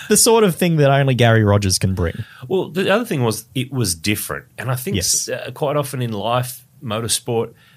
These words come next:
Speaker 2: we like things that are different, and it's because they're different. We've seen Commodores and Falcons racing forever. So
Speaker 1: Hmm.
Speaker 2: when the Nissan deal came off,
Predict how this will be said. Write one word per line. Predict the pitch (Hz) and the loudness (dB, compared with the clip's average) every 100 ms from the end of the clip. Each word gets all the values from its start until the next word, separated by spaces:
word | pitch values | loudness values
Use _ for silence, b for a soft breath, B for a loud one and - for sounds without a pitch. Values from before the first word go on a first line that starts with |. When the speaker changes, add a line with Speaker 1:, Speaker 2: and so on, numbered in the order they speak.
| b - | b -10
Speaker 2:
we | 113 | -8
like | 110 107 156 - | -6 -6 -8 -8
things | - 160 135 | -4 -4 -2
that | 123 117 | -2 -2
are | 101 | -4
different, | 92 123 - 90 - | -2 -4 -4 -6 -6
and | 131 | -8
it's | 139 | -8
because | 156 147 135 | -6 -4 -4
they're | 107 98 | -4 -8
different. | 85 165 190 - 143 - B B B B | -4 -4 -2 -2 -4 -4 B B B B
We've | 135 127 | -6 -2
seen | 160 160 | -2 -2
Commodores | 160 170 175 151 | -2 -4 -2 -2
and | 135 123 | -4 -2
Falcons | 107 104 98 | -4 -4 -6
racing | 92 90 87 95 90 90 _ _ | -2 -2 -2 -8 -10 -12 _ _
forever. | 110 85 69 - _ - | -4 -4 -6 -18 _ -4
So | - 131 120 B B | 0 2 0 B B
Speaker 1:
Hmm. | - 98 | -2 0
Speaker 2:
when | 143 175 | 0 0
the | 131 | 0
Nissan | 107 101 131 202 190 | -2 0 0 -2 -4
deal | 175 180 | -4 -4
came | 180 165 143 139 | -4 -4 -2 -2
off, | 233 247 - | -4 -6 -14